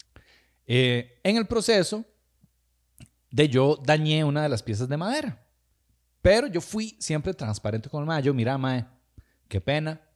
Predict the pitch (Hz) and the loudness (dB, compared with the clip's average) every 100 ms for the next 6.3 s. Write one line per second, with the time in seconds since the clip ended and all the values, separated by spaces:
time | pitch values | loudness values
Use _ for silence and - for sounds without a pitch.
0 | _ _ _ 98 90 117 113 127 147 185 | _ _ _ -6 -4 0 0 2 6 6
1 | 175 110 95 113 123 143 139 123 113 117 | 6 0 0 0 -2 -6 -6 -6 -4 -4
2 | 120 135 139 139 147 214 214 135 135 156 | -4 -4 -6 -4 0 2 0 0 -2 0
3 | 156 147 156 220 196 190 - 214 _ - | -2 -2 -2 -2 -2 -6 -12 -16 _ -20
4 | _ _ _ 117 - - 160 151 165 165 | _ _ _ -2 -2 0 0 2 0 0
5 | 147 143 156 170 - 95 - 95 113 113 | 2 2 2 -2 -6 -8 -6 -6 -4 0
6 | 151 175 170 | 4 4 2